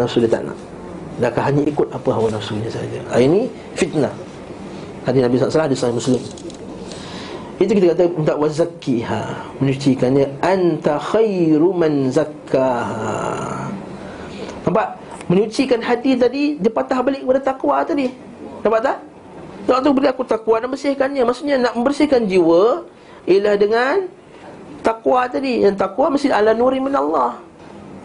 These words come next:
Kalau kita faham doa ni betul-betul, kita akan jadi sesat pun. Kita takkan menyucikan jiwa dengan pergi ke gua, takkan menyucikan jiwa dengan pergi buat benda-benda pelik,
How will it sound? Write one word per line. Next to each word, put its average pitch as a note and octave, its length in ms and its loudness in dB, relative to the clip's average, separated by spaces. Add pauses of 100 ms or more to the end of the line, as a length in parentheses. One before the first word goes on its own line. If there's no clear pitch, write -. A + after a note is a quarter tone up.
(200)
Kalau C#4 120 4
kita B3 160 4
faham B3 360 0
doa A3 280 2
ni F3 120 2
betul-betul, E3+ 480 4
kita B3 240 0
akan B3+ 160 2 (120)
jadi B3 160 -2
sesat C4+ 360 0
pun. C4+ 280 0 (600)
Kita - 200 2
takkan C4+ 200 2
menyucikan A3+ 400 2
jiwa G#3 280 4
dengan F3+ 200 2
pergi E3 240 0
ke D3 120 4
gua, F#3 480 6
takkan D3 280 0
menyucikan D3 440 0
jiwa D3 320 6
dengan C#3+ 240 2
pergi C#3 280 2
buat C3+ 200 4
benda-benda C#3 320 2
pelik, G3 360 2